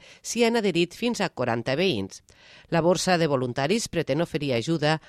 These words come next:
en moments puntuals a persones d'edat avançada que necessiten anar a buscar una recepta al metge,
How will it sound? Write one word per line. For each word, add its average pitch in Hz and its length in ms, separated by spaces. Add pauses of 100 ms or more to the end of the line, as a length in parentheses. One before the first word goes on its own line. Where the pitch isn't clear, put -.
(180)
en 175 80
moments 233 320
puntuals 160 640
a - 80
persones 143 480
d'edat 123 320
avançada 143 560
que 156 160
necessiten 185 480
anar 143 220
a - 20
buscar 135 320
una 160 160
recepta 120 460
al 110 60
metge, 156 440